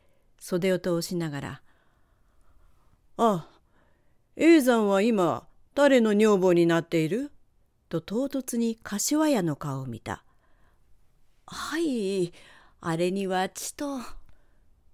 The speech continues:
と、柏屋は口を濁して、「身の上に訳がございまして、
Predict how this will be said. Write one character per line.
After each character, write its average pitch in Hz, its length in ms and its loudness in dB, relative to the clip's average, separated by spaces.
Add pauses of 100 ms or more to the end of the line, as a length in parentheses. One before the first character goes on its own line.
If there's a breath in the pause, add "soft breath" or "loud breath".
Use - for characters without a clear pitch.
(100)
と、 156 240 -8 (220)
柏 190 480 -4
屋 175 180 -2
は 127 260 -8
口 - 320 -4
を 233 80 0
濁 175 260 -2
し - 140 -12
て、 - 220 -12 (1080)
「身 160 240 -4
の 170 200 0
上 214 300 0
に 269 360 -4
訳 302 420 -2
が 214 200 -2
ご 208 120 -2
ざ 220 200 -4
い 240 80 -2
ま 233 160 -4
し - 120 -2
て、 220 480 -2